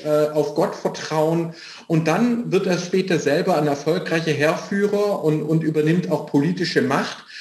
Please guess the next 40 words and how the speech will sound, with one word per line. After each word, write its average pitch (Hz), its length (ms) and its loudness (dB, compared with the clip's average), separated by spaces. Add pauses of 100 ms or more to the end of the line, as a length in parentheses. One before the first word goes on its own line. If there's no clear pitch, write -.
(120)
Und 139 160 2
dann 143 180 4
wird's 170 180 0
natürlich, 170 420 0
dann 139 180 0
kommen 180 240 2
die 165 200 2
Körperstrafen 113 920 -2
dazu, 107 420 -2
dann 139 180 0
kommen 180 300 2
Kriegszüge 143 800 0
dazu 113 540 0
und 117 160 0
so 120 140 -4
weiter. 110 340 0 (480)
Und, 156 260 2
ähm, 147 460 2 (120)
sehr 160 340 0
viele, 233 360 2
äh, 160 600 0
äh, 151 100 0
quasi, 147 400 0 (180)
äh, 147 60 0
Musliminnen 190 560 2
und 170 80 -2
Muslime 175 260 0
haben 160 140 2
auch 160 160 -2
gesagt, 170 240 -2
das 156 160 -2
war 156 140 2
ein 151 200 2
Pech, - 440 -2
dass 160 180 2
sozusagen 151 600 2
unser 220 200 2
Prophet 170 480 0
gezwungen 180 580 2
war, 151 300 0